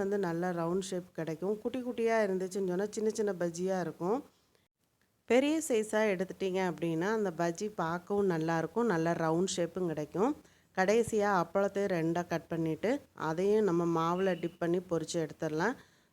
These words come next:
சுட சுட குழந்தைங்களுக்கும் ச-, சர்வ் பண்ணி நீங்களும் சாப்பிட்டு பாருங்க.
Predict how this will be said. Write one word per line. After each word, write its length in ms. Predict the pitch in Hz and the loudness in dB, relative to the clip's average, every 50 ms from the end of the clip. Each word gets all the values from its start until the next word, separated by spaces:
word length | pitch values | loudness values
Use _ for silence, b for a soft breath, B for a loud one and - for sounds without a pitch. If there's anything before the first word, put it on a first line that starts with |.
| B - | B 0
சுட 200 | - 240 269 349 359 - | 2 4 4 4 4 2
சுட 180 | 302 254 226 247 240 240 240 | 2 2 4 4 4 4 4
குழந்தைங்களுக்கும் 800 | 214 190 190 202 214 214 214 208 196 185 196 - 208 214 214 226 202 202 - | 4 4 6 6 4 4 4 4 2 2 0 2 2 4 4 4 2 2 2
ச-, 300 | 180 175 175 175 175 170 - | 2 4 4 4 2 0 0
சர்வ் 280 | 190 180 190 190 190 190 | 0 0 0 0 0 0
பண்ணி 200 | 180 175 185 196 202 190 180 | 2 2 4 4 4 4 4
நீங்களும் 360 | 175 175 185 190 196 196 - 175 | 4 2 2 2 0 0 -2 -2
சாப்பிட்டு 360 | 160 160 160 180 175 175 170 160 170 | -2 -2 -2 -4 -6 -6 -4 -2 -2
பாருங்க. 300 | 160 156 156 160 170 | 0 0 0 0 0